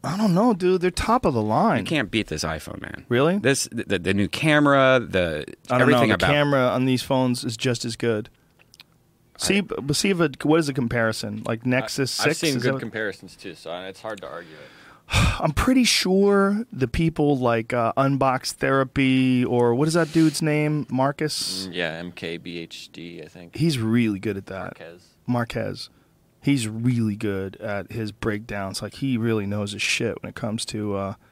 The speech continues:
Speaker 1: cellular technology and all the different components of cell phones. See what he thinks about 'em.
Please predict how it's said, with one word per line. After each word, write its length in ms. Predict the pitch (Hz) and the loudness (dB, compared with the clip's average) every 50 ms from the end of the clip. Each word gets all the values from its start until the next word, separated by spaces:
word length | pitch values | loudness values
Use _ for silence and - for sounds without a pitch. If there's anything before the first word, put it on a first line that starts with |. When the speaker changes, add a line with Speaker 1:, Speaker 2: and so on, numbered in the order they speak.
| _ | _
Speaker 1:
cellular 440 | - - - 135 123 120 120 117 110 | -8 -4 -2 0 2 2 2 2 0
technology 1000 | - 127 110 - - 120 117 120 117 120 117 117 120 117 117 113 113 110 110 110 | -2 -4 -8 -6 -4 -2 0 0 0 0 -2 -4 -4 -6 -4 -4 -4 -4 -4 -6
and 180 | 101 101 101 101 - - - - - - - - - - - - | -6 -8 -10 -14 -16 -20 -20 -20 -20 -20 -20 -20 -20 -20 -10 -4
all 100 | 127 127 | -2 0
the 60 | 123 120 | 0 0
different 320 | 117 123 - - 120 - | -2 -4 -6 -6 -8 -8
components 460 | - 120 - 127 120 123 120 117 - | -8 -6 -4 -2 -2 -2 -2 -4 -6
of 100 | - - | -10 -10
cell 220 | - - 113 117 113 | -6 -4 -4 -4 -4
phones. 480 | - 113 117 117 117 117 120 - - _ _ _ _ _ _ - | -4 -2 -2 0 0 -2 -2 -4 -8 _ _ _ _ _ _ -14
See 140 | - - 165 | -6 -2 0
what 120 | 160 151 131 | 2 2 2
he 100 | 151 151 | 2 0
thinks 260 | - 139 120 - - | 0 -2 -2 -4 -4
about 300 | 110 101 101 95 92 92 | -8 -8 -6 -6 -6 -6
'em. 160 | 95 101 107 | -6 -8 -10